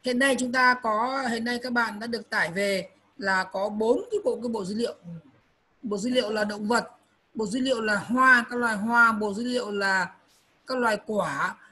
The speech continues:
bộ dữ liệu các loài cây. Chúng ta dùng, à, chúng ta dùng cái nào cũng được nhé. Chúng ta, chúng ta có thể dùng bất cứ, như vậy là bốn cái bộ dữ liệu này có thể làm bằng rất nhiều, nhiều khác nhau. Thì bây giờ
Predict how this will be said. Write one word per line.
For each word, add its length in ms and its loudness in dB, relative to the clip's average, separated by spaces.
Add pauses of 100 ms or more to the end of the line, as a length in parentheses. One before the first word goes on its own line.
(220)
bộ 140 -10
dữ 120 0
liệu 100 -2
các 120 -2
loài 220 2
cây. 320 2 (300)
Chúng 120 -20
ta 140 -2
dùng, 240 0
à, 240 2
chúng 100 -8
ta 120 -2
dùng 220 -4
cái 60 -2
nào 260 4
cũng 80 -8
được 220 2
nhé. 180 2 (160)
Chúng 100 -20
ta, 180 -4
chúng 80 -10
ta 100 -6
có 100 -8
thể 140 -6
dùng 220 -6
bất 140 -6
cứ, 160 -4 (180)
như 300 -4
vậy 160 0
là 240 0 (240)
bốn 320 4
cái 120 0
bộ 120 4
dữ 60 -4
liệu 140 -2
này 160 0
có 100 -6
thể 100 -2
làm 180 -2
bằng 100 0
rất 80 -4
nhiều, 120 -2 (260)
nhiều 160 -4
khác 100 -4
nhau. 260 0 (420)
Thì 80 -6
bây 120 2
giờ 640 4